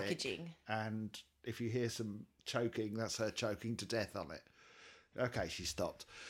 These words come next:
Speaker 2: So, last week, we looked at the first side of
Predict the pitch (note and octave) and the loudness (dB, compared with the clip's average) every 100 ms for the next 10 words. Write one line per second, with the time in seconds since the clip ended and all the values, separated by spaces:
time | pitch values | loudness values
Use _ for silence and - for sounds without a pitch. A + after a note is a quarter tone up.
0 | - - A3+ A#3 E3+ D3 G3+ A3+ - D#3+ | -6 10 12 12 12 12 12 12 10 10
1 | C3+ D#3+ F3+ - - - - - - - | 10 10 4 -4 -6 -16 -20 -20 -20 -20
2 | - _ - D3 D#3 D3 C#3 D3+ D#3+ D#3 | -20 _ 4 8 10 8 6 6 6 4
3 | C#3+ E3 D3+ - D3+ C#3 C3 - C3+ - | 4 8 8 8 12 12 12 8 4 2